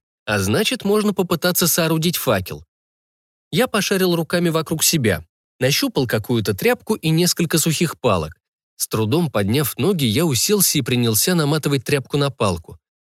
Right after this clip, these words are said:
Замерз я очень сильно, поэтому пальцы слушались плохо, но иного выхода не было. Нужно как можно скорее выбраться отсюда.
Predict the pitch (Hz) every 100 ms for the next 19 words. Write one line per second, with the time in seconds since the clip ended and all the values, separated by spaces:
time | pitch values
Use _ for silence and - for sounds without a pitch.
0 | _ - 95 143 165 147 101 107 95 95
1 | 110 - 107 82 76 - _ 110 110 117
2 | 110 170 180 - 117 156 151 170 160 -
3 | 120 98 - 101 190 - _ 131 127 202
4 | 160 131 131 117 113 107 95 87 82 -
5 | _ _ _ 120 151 131 113 107 139 123
6 | 117 - 113 147 147 147 135 107 - 104
7 | 98 - 95 76